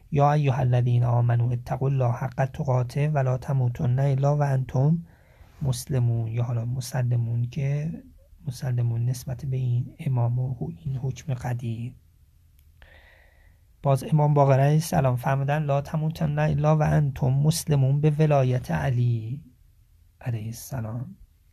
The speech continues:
امیرالمؤمنین فرمودن: نسخ قوله تعالی،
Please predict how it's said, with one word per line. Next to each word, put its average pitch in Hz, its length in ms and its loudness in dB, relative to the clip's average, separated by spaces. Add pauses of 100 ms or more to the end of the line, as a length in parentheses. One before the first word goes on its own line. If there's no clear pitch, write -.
(1500)
امیرالمؤمنین 143 720 -2
فرمودن: 147 560 -2
نسخ - 380 0
قوله 135 640 0
تعالی، 135 840 2